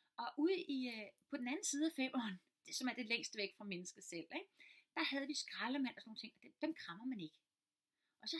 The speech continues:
havde vi lærere, og så havde vi nogle, så kom man længere og længere ind, og sidst var mor og far, dem måtte man kysse. Øhm, og det er vigtigt, at vi lærer vores børn, hvordan berøring er okay. Fordi det er en ting, vi bruger rigtig meget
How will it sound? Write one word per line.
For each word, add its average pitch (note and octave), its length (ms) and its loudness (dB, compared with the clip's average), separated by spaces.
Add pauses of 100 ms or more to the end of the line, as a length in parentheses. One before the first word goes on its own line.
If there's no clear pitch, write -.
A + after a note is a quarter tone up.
havde C#4+ 180 2
vi A3+ 60 -6
lærere, D#3+ 640 -4
og B3 60 -8
så - 100 -8
havde A3+ 220 -10
vi A#3 60 -12
nogle, F#3+ 180 -14
så - 100 -8
kom C4 100 0
man A#3 140 2
længere A3 160 -6
og A3 40 -10
længere F3+ 180 -6
ind, - 80 -14
og G3+ 60 -16
sidst - 180 -8
var B3 60 -2
mor G#3 220 -2
og G#3+ 120 -14
far, E3+ 280 -6
dem G3 120 -8
måtte G3 220 -12
man D#3+ 200 -10
kysse. - 300 -10 (800)
Øhm, F#3+ 420 -2 (760)
og C4 60 -2 (240)
det C#4 140 2
er D4+ 100 2 (300)
vigtigt, F#4 400 0
at A3+ 220 0
vi A3 100 -6
lærer A3+ 680 -4
vores - 260 -10
børn, - 240 -20 (960)
hvordan F#3 380 -8
berøring E3 400 -10
er - 80 -16
okay. D#4+ 300 -8 (960)
Fordi C#4+ 260 0
det C#4 80 0
er B3 100 0
en B3 100 -2
ting, D4+ 220 0
vi C4 40 0
bruger G#3+ 260 -14 (140)
rigtig G#3+ 200 -10
meget F#3+ 320 -4